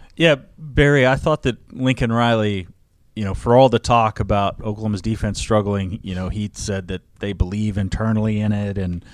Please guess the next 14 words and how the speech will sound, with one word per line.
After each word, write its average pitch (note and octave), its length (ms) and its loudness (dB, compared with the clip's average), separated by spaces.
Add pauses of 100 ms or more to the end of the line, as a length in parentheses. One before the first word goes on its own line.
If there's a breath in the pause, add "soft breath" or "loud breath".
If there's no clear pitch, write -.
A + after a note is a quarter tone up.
(260 loud breath)
was G#2+ 200 -4
positive A2+ 680 0
about A2+ 320 2
it, A#2 180 -4
but A2+ 120 0
I G#2+ 140 0
thought C#3 440 4 (540 soft breath)
Lincoln B2+ 280 0
Riley B2 340 4
at A2 100 -6
times A2+ 340 -2
coached - 520 2
like A2 240 0
he, G#2 380 -6